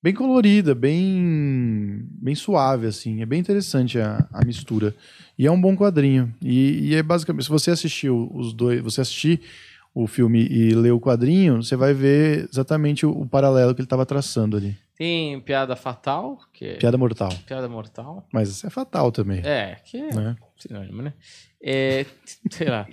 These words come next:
Speaker 2: O desenho,
Speaker 1: Em
Speaker 2: eu vi o
Speaker 1: Portugal
Speaker 2: filme.
Speaker 1: deve ser Piada Fatal.
Speaker 2: <laughs> Eles quiseram dar um toque.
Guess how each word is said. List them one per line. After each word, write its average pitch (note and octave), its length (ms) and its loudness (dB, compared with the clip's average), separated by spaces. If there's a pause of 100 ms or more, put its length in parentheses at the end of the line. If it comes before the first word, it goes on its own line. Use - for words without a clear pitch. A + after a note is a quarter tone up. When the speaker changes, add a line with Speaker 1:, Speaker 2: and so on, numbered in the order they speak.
(360)
Speaker 2:
O F3+ 120 4
desenho, E3 380 4
Speaker 1:
Em - 20 4
Speaker 2:
eu F3 60 6
vi G3 140 4
o - 20 0
Speaker 1:
Portugal E3 360 4
Speaker 2:
filme. F#3 120 4
Speaker 1:
deve F3+ 120 0
ser - 280 -4
Piada D#3 380 -6
Fatal. B2 440 -6
Speaker 2:
<laughs> - 20 -18
Eles - 640 -20
quiseram D3 300 -4
dar D3 80 -4
um D3 100 -6
toque. - 420 -8